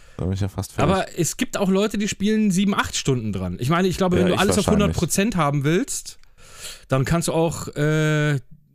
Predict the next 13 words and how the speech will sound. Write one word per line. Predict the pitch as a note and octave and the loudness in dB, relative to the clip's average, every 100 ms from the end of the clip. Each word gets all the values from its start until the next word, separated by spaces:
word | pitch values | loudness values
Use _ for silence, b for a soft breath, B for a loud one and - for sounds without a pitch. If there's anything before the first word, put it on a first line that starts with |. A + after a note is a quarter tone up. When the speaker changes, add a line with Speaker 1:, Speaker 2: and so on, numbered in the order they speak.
| A#2+ | 0
Speaker 2:
halt | D3 C#3 | 0 0
noch | D3 | 0
ein | C3+ | 2
paar | C#3+ | 2
Sachen | C3 C3+ C#3 | 2 0 0
einsammeln, | C3+ B2 G2+ G2+ | 0 2 2 2
ne? | A#2 | 0
Erinnerungen | A#2 A#2 B2+ A2+ A#2 A2+ | 0 0 2 2 2 2
und | G#2 | 0
so | G#2 | 0
ein | G2 G2 - | 0 0 0
Käse. | G2+ F2+ | 0 2
Speaker 1:
Ja, | F2+ | 0